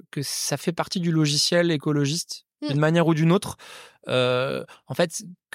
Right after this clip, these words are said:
Speaker 1: qu'on, qu'on, qu'on ait, euh, qu'on soit sur les O N G, les grosses O N G, euh, euh, le, le W W F, Sea Shepherd, Greenpeace, et cetera, c'est, c'est vraiment ça, c'est de témoigner, c'est d'exprimer une idée,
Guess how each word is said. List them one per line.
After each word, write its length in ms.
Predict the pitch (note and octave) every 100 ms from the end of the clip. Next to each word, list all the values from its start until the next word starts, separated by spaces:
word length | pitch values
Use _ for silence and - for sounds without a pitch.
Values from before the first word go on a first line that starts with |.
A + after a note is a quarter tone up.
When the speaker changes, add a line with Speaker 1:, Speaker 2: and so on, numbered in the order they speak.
| -
Speaker 1:
qu'on, 180 | - F3
qu'on, 180 | D#3+
qu'on 220 | D#3+ D#3+ F3
ait, 180 | F3
euh, 220 | E3 C#3+ C#3 -
qu'on 80 | D3
soit 140 | F#3
sur 140 | E3 D#3+
les 160 | D3
O 80 | D#3
N 140 | D#3+
G, 100 | E3
les 80 | E3+
grosses 300 | C3+ C#3+ D#3
O 60 | D3+
N 120 | D3+
G, 100 | D3 D#3+ D#3+
euh, 340 | B2+ B2 A#2+ - - _ _ -
euh, 200 | B2+ C3 C3 B2+ B2
le, 60 | B2
le 60 |
W 320 | C3 C#3+ C#3+ D3
W 480 | C#3+ C#3 C3+ C#3+
F, 40 | D3
Sea 160 | -
Shepherd, 500 | C#3 D3 C3 C#3+ D3
Greenpeace, 500 | C3+ C3+ C3+ D3+ D#3
et 40 | C3+
cetera, 400 | - A#2 C3+ F#3
c'est, 140 | - -
c'est 120 | D#3+
vraiment 240 | D3+ F3+
ça, 140 | F3+ F#3
c'est 180 | - C#3+
de 40 |
témoigner, 340 | - F3+ F#3
c'est 160 | F3 C#3+
d'exprimer 440 | E3+ F#3+ A3 G3
une 100 | F#3+
idée, 300 | F3+ E3 G3+